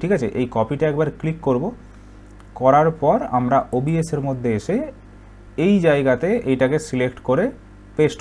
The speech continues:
করে দেবো। তারপরে আমরা নিচের দিকে, আমাদের যে নিচের দিকে যে অ্যাপ্লাই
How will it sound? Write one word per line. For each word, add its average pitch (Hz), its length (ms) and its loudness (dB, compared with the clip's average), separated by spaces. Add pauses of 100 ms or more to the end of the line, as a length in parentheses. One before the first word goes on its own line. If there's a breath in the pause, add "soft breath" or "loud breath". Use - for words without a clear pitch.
করে 92 180 -4
দেবো। 87 120 -6 (360)
তারপরে 131 340 2 (100)
আমরা 151 140 -2 (100)
নিচের 123 320 -2
দিকে, 185 180 -2 (680)
আমাদের 123 260 2
যে 127 140 -4
নিচের 123 340 -2
দিকে 131 160 -2
যে 131 160 0
অ্যাপ্লাই 120 340 0